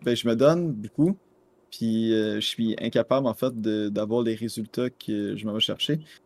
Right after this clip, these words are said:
Puis ça, c'était le début de la fin, on va dire, pour moi, là. Fait que ça, c'était, euh, vraiment, euh, en novembre, euh, en novembre dernier. Euh, là, j'ai commencé à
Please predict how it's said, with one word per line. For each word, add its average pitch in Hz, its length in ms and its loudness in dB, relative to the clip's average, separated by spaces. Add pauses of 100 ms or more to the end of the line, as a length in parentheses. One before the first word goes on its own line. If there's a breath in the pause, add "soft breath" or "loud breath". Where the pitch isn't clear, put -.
(220)
Puis 127 120 0
ça, - 180 4
c'était 156 340 4
le 131 160 4
début 117 280 -2
de 120 80 -4
la 113 100 4
fin, 117 240 -2
on 107 120 -4
va 104 100 -4
dire, 107 340 -6
pour 107 160 -6
moi, 104 180 -4
là. 98 120 -8
Fait 113 160 -4
que - 60 -10
ça, 139 100 -2
c'était, 123 420 0
euh, 113 160 2
vraiment, 120 400 0
euh, 107 240 0
en 120 160 2
novembre, 127 520 6
euh, 113 180 2 (400 soft breath)
en 123 120 4
novembre 127 300 6
dernier. 135 440 2 (680 soft breath)
Euh, 113 500 2 (560)
là, 147 120 8
j'ai 139 140 4
commencé 127 400 4
à 147 100 6